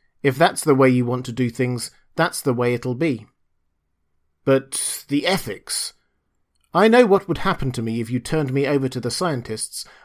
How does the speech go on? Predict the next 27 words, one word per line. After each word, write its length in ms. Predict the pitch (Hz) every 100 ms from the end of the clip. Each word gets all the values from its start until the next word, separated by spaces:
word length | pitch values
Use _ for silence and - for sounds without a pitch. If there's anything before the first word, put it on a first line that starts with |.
| -
I'd 220 | 190 202
be 100 | 135
a 60 | 131
freak 420 | - 214 143 -
and 200 | 127 123
treated 360 | - 214 139 123
as 160 | 107
such. 420 | - 113 113 - - _ -
I 140 | 165 170
owe 160 | 143
nothing 420 | 143 185 - 120 117
to 100 | 117
the 80 |
world." 400 | 113 110 110 110 - _ _ _ _ _ _ _ _ _ _
"Swell," 680 | - - 131 113 85 - _ _
enthused 480 | 107 - 101 98 -
Neil. 320 | 104 95 87 - _
This 220 | - 165 -
time 280 | 175 165
his 180 | 151 139
face 360 | - 147 143 -
twisted 460 | - 143 - 147
into 260 | 135 127 123
a 80 | 117
grimace 400 | 135 131 123 -
of 160 | 110
pleasure. 360 | - 117 107